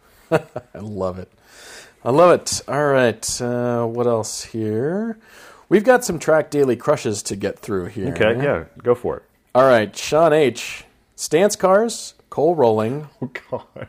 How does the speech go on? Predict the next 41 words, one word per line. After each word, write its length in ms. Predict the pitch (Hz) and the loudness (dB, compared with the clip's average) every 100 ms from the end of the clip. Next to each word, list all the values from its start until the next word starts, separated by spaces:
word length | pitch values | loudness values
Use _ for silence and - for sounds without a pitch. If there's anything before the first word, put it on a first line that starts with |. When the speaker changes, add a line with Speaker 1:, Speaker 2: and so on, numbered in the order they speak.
| - | -8
Speaker 1:
or 80 | 104 | -8
donks 520 | 101 120 135 143 - | 2 4 4 2 -4
and 100 | 107 | -2
lowriders? 580 | 110 120 104 80 82 82 | 2 2 2 0 -4 -2
Speaker 2:
Oh, 160 | 127 117 | -2 -2
come 320 | - - 131 | -8 -16 -12
on. 300 | 117 104 101 | -8 -6 0
Speaker 1:
Donks 260 | 139 196 196 | 2 2 0
and 80 | 123 | 2
lowriders 380 | 143 185 202 | 4 6 4
are 60 | 135 | 2
in 80 | 113 | -2
the 40 | |
same 200 | 104 160 | -2 -4
category? 580 | 143 120 160 220 254 226 - | -2 -2 2 2 0 -4 -8
They're 140 | 135 | -10
sort 180 | - 160 | -4 -4
Speaker 2:
Come 100 | 139 | -4
Speaker 1:
of 100 | 139 | -8
the 80 | 139 | -6
Speaker 2:
on. 240 | 123 143 139 | -6 -6 -2
Speaker 1:
opposite. 480 | 151 135 113 98 - _ _ _ _ _ _ _ _ _ | -2 -2 -4 -6 -14 _ _ _ _ _ _ _ _ _
Uh, 500 | 110 107 104 95 92 | -2 2 2 0 -2
hmm. 640 | 104 - 101 90 85 82 80 - | -8 -12 -10 -10 -10 -12 -14 -16
And 160 | - 107 | -12 -10
Speaker 2:
Okay. 380 | 107 - 95 92 - | -10 -6 -6 -6 -8
Speaker 1:
mm, 520 | 117 113 107 101 95 | -6 -4 -4 -6 -6
Speaker 2:
Okay. 400 | 117 - 104 101 - _ | -6 0 0 0 -6 _
Speaker 1:
I'm, 240 | 123 131 - | 0 0 -4
I'm 600 | 127 135 135 131 117 95 _ | 0 0 0 -2 -4 -10 _
crushing 500 | - 120 110 107 104 | 2 2 2 -4 -6
coal 260 | 117 107 101 | -2 -2 0
rolling 440 | 95 92 92 101 - _ | -2 -4 -8 -10 -16 _
right 260 | 107 104 | -12 -10
there. 500 | 113 104 98 98 - _ - | -6 -6 -4 -6 -10 _ -14
Um, 340 | 110 110 95 _ | -12 -12 -14 _
Speaker 2:
All 80 | 113 | -2
Speaker 1:
I've 120 | 113 | 2
Speaker 2:
right. 160 | 107 107 | 2 0
Speaker 1:
got 260 | 107 98 | -4 -6
to. 340 | - 101 104 | -6 -4 -6